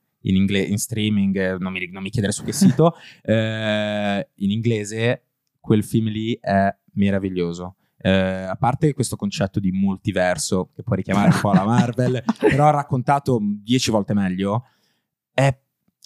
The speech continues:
Speaker 1: alla fine è, lo guardi e per metà film dici, "Boiata", bella, perché è stupenda,
Speaker 2: Ok.
Speaker 1: però boiata. Ma poi c'è tutto un, un riallacciarsi a il sogno, diciamo,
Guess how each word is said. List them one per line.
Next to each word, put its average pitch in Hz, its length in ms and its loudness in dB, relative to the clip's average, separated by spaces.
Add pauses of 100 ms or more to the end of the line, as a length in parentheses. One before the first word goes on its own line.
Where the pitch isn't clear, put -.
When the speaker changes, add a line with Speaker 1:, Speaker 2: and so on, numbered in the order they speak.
(340)
Speaker 1:
alla 185 180 4
fine 220 260 4
è, 143 400 2 (220)
lo 139 180 4
guardi 160 680 2 (260)
e 127 160 -4
per 131 180 0
metà 131 240 -2
film 131 240 0
dici, 113 360 0 (240)
"Boiata", 120 640 0
bella, 123 560 0
perché - 200 -6
è - 20 -6
stupenda, - 400 2
Speaker 2:
Ok. 147 80 6
Speaker 1:
però 127 140 2
boiata. 98 420 -2
Ma 131 140 -2
poi 104 160 0
c'è 104 160 -4
tutto 165 360 0
un, 113 400 -2 (600)
un 120 400 2
riallacciarsi 127 1000 2
a 117 480 2 (1000)
il 127 260 0
sogno, 160 580 2
diciamo, 147 540 0